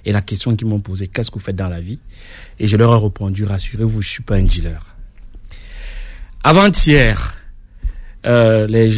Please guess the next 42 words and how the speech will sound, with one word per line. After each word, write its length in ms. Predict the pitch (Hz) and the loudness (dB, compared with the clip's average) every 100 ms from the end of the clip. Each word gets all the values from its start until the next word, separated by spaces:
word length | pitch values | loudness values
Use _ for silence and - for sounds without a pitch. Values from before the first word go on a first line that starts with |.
| 110 | 0
les, 300 | 110 110 110 | 2 2 2
la 100 | 117 | 0
société 400 | - - 113 127 | 0 -2 -2 -2
qui 160 | - | 0
vient 180 | 123 120 | 4 4
faire 300 | 113 117 107 | 2 2 0
l'entretien 460 | 107 101 107 - 107 | 0 -2 0 0 0
du 120 | 98 | -2
jardin, 520 | 101 98 117 156 180 - - | -2 0 2 0 0 -8 -8
je 140 | 101 | -6
suis 460 | 104 - 123 113 107 | -8 -8 -8 -6 0
entré 340 | 117 110 123 | 0 0 -2
par, 360 | 117 117 110 101 | -4 -4 -6 -6
euh, 140 | 98 95 - - - - | -6 -6 -6 -10 -18 -14
ils 140 | 113 107 | -8 -4
étaient 180 | 110 | -2
derrière, 360 | 107 107 113 131 | -2 -2 0 0
je 100 | 107 | -2
suis 160 | - 113 | -8 -10
rentré 320 | 104 98 113 | -10 -8 -10
par 180 | 107 101 | -10 -12
la 120 | 95 | -12
porte, 240 | - 131 | -10 -12
je 60 | 110 | -12
suis 200 | - 120 | -12 -10
monté 240 | 107 101 | -10 -6
à 60 | 104 | -6
l'étage 480 | 98 - - - - - - - | -6 -4 0 2 4 2 0 -4
et 80 | 104 | -4
je 80 | 104 | -2
me 80 | |
suis 160 | 107 131 | -4 -2
mis 60 | 120 | 0
au 80 | |
balcon. 440 | 113 98 113 165 185 - - - - | 0 -2 0 2 4 2 0 -6 -6
Ils 100 | - | 2
m'ont 140 | 135 131 | 4 6
demandé 480 | 123 127 123 139 | 4 4 6 6
si 220 | 135 - 127 | 4 0 0
j'étais 580 | 117 117 135 135 143 - - - - - - - - - - - - - | 0 2 4 6 4 -2 -20 -20 -20 -20 -20 -20 -20 -20 -20 -20 -14 0
l'agent 600 | 113 123 123 110 143 147 | 4 6 6 6 6 6
d'entretien 840 | 120 113 - 120 - 127 127 139 | 4 2 2 0 2 2 4 2